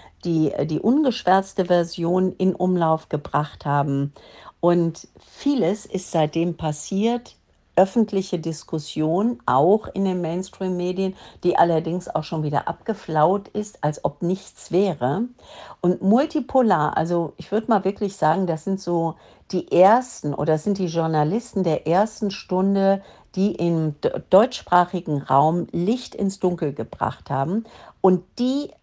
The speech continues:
werden jetzt angegriffen von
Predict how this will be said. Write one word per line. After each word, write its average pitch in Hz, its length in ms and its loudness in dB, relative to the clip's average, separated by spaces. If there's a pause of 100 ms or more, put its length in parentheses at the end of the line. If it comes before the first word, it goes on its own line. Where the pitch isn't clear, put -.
(100)
werden 175 680 0
jetzt - 480 -4
angegriffen 202 960 -2 (220)
von 233 460 0